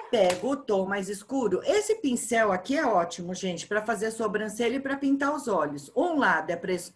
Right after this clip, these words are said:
pra pentear e o outro é chanfradinho, que é pra, pra gente poder preencher as falhas. Mas se vocês não tiverem, faz com escova de dente mesmo, não tem problema.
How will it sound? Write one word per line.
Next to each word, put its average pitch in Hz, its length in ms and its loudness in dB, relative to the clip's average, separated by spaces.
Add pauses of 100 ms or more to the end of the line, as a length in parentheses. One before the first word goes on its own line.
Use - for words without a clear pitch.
pra 175 160 -2
pentear 185 800 -2 (520)
e 285 120 4
o 254 100 4
outro 233 260 4
é 233 40 0
chanfradinho, 269 1080 0 (880)
que 240 80 -2
é 247 40 0
pra, 254 320 -2 (920)
pra 220 160 0
gente 247 280 -2
poder 233 540 4
preencher 254 460 0
as 262 220 0
falhas. 175 380 -2
Mas 269 180 -2
se 381 100 -4
vocês 415 320 -2
não 262 120 0
tiverem, 233 680 -2
faz 320 180 -2
com 392 100 -2
escova 381 300 -4
de 302 140 -4
dente 240 400 -2
mesmo, 214 380 -4
não 196 100 -6
tem 240 180 0
problema. 185 640 -4